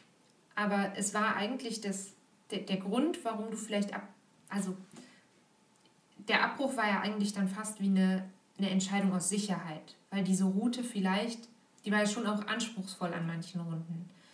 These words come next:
Das wäre vielleicht ja auch ein bisschen zu gefährlich geworden, das ganz alleine unter Umständen dann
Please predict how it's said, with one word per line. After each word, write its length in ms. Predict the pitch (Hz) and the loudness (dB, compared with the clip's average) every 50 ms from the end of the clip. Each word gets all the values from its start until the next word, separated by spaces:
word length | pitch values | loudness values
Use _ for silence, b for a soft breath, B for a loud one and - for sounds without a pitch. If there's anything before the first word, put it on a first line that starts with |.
| b b b b b b b b - _ _ _ - | b b b b b b b b -20 _ _ _ -4
Das 340 | 202 202 185 - - - - - _ _ _ - | -2 -2 0 0 -2 -6 -8 -12 _ _ _ -6
wäre 240 | 202 196 208 208 202 | -2 0 0 0 0
vielleicht 460 | - - 208 196 196 202 214 - - | -2 0 0 0 2 2 0 -2 -2
ja 240 | 214 202 202 202 - | 0 0 0 0 0
auch 220 | 185 190 190 - | 0 -2 0 2
ein 80 | 202 196 | 2 2
bisschen 600 | 190 - - - 208 202 196 202 202 208 - - - - - - | 4 2 2 0 2 2 2 2 2 0 -2 -6 -12 -20 -20 -14
zu 260 | - - - 254 247 | -8 -2 2 2 2
gefährlich 560 | 220 - - - 208 202 208 247 277 277 - | 2 0 -2 -2 0 0 0 0 0 -2 -6
geworden, 340 | - 247 233 240 240 233 240 226 | -8 -8 -4 -4 -4 -2 -2 -2
das 160 | 208 202 - | -4 -4 -4
ganz 260 | 190 185 196 208 202 | -2 -2 -2 -2 0
alleine 480 | 208 196 185 180 185 196 208 233 262 - | 0 0 0 0 0 -2 -2 -2 -4 -2
unter 220 | - 196 190 - | -2 -2 -2 -2
Umständen 560 | 202 190 202 - - 202 202 196 196 196 185 | 0 -2 -2 -2 -2 0 0 2 2 2 2
dann 300 | 185 185 185 185 190 B | 2 2 0 0 -2 B